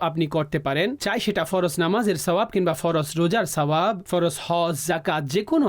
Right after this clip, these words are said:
আমল। ইসালে সওয়াবের ক্ষেত্রে ব্যক্তির যে কোনো আমল উনি ইসাল করতে পারবেন, চাই সেটা ফরজের সাথে সম্পৃক্ত হোক, নফলের সাথে হোক, সাদকা খয়রাতের সাথে রাখুক কিংবা জাকাতের সাথে। আপনি উনাকে ইসালে সওয়াব করতে পারবেন,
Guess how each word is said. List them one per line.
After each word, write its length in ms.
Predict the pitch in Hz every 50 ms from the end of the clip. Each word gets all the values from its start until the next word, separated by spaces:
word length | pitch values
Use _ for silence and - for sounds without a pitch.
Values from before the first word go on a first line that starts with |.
| 135 139
আমল। 320 | 143 147 143 139 123 117 98 78 - - _ _ _ _ _ _ _ _ _ _ _ -
ইসালে 380 | 214 196 - 240 220 185 175 160
সওয়াবের 520 | - - 180 170 185 208 226 190 170 147
ক্ষেত্রে 320 | 147 190 160 151 - - 233 220
ব্যক্তির 600 | 160 160 160 160 151 - - - 185 165 156 170 165 156
যে 160 | 135 170 175 175
কোনো 260 | - - 247 233 185 165 - -
আমল 460 | 175 175 180 214 214 175 165 175 190 -
উনি 280 | 185 185 180 202 196 170 165 190 196 -
ইসাল 500 | - 196 180 - - 214 180 156 165 190 233 247 - -
করতে 300 | - 220 220 - - 185
পারবেন, 500 | 160 151 151 151 151 147 160 151 139 135 123 117 113 95 - _ _ _ _ _ _ _ _ _ _ _ _ -
চাই 140 | - 185 175
সেটা 220 | - 185 - 165
ফরজের 440 | 151 - 180 185 226 262 240 247 - -
সাথে 160 | 190 165 165
সম্পৃক্ত 380 | - - 165 160 147 156 147 -
হোক, 160 | 156 160 196 220 - _ _ _ _ -
নফলের 480 | 175 180 190 185 190 254 254 196 165 147 -
সাথে 220 | - 147 143 156 135
হোক, 280 | 113 143 151 175 208 208 - _ _ _ _ _
সাদকা 400 | - - - 202 185 - - 185 165
খয়রাতের 500 | - - 180 175 185 202 226 - 226 - -
সাথে 180 | 175 147 -
রাখুক 260 | 170 165 165 247 247 -
কিংবা 300 | - 180 170 165 190 165 143 156 190 220 -
জাকাতের 500 | 151 165 202 165 - 208 - - 165 147 -
সাথে। 240 | 160 151 - 156 135 123 113 - _ _ _ _ _ _ _ _ _ _ -
আপনি 220 | 185 185 - 196 185
উনাকে 360 | 175 175 196 220 214 214 190
ইসালে 360 | 165 170 156 - 190 170 165 160
সওয়াব 420 | 151 - 170 160 180 190 175 180 -
করতে 280 | - 202 180 - -
পারবেন, 340 | 147 147 135 131 131 135 -